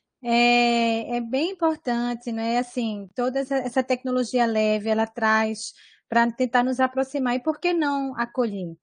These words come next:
É, como eu não cheguei aqui a falar no começo, mas eu também sou paliativista,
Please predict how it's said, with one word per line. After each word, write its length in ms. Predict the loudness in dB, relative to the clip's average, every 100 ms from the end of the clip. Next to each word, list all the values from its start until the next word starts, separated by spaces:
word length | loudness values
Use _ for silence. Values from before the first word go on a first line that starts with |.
| _ _ -20 _ _
É, 840 | -4 -2 -2 -2 -2 0 -2 -4 -8 0
como 640 | 2 2 2 2 2 0
eu 140 | 0 0
não 100 | 2
cheguei 300 | 2 4 4
aqui 160 | 4
a 60 | 0
falar 380 | 4 2 4 2
no 140 | 0
começo, 540 | -4 -4 0 0 0 -4
mas 140 | 0
eu 100 | 0
também 240 | 0 -2
sou 180 | -2 -2
paliativista, 1000 | 2 2 2 0 -6 -4 -6 -6 -4